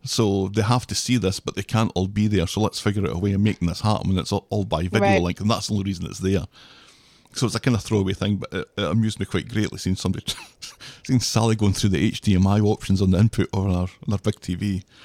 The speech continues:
Speaker 1: That's what,
Speaker 2: Mm-hmm.
Speaker 1: that's what we want to see in Coronation Street, is people struggling with technology.
Speaker 2: Absolutely.
Speaker 1: Right. So Roy has been the one chosen to make a case against the,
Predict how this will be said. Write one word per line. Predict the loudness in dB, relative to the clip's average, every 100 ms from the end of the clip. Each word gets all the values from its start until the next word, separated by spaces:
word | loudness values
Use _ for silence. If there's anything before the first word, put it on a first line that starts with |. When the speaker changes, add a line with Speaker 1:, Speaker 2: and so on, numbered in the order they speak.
| -20 -20 -20 _ -2
Speaker 1:
That's | 0 4
what, | 4
Speaker 2:
Mm-hmm. | 4 -4 -2
Speaker 1:
that's | -2 2
what | 0
we | 2
want | 2 0
to |
see | 0 0
in |
Coronation | 2 2 2 0 -4
Street, | -6 -8
is | -6
people | -8 -8
struggling | -6 -6 -2 -2
with | -2
technology. | -8 -8 -12 -12 -14 -18 _ _ -20 _ _ _ -16 -14 -2
Speaker 2:
Absolutely. | -2 0 2 4 4 0
Speaker 1:
Right. | -2 -4 _ _ -20 -18 -16 -14 -2
So | 2 2 0
Roy | 0 2 4
has | 2
been | 2 2
the |
one | 4 2
chosen | 2 2 0
to | 2
make | 0 0
a |
case | -2 -4 -2
against | 0 2 2 -2 -8 -4
the, | -2 -2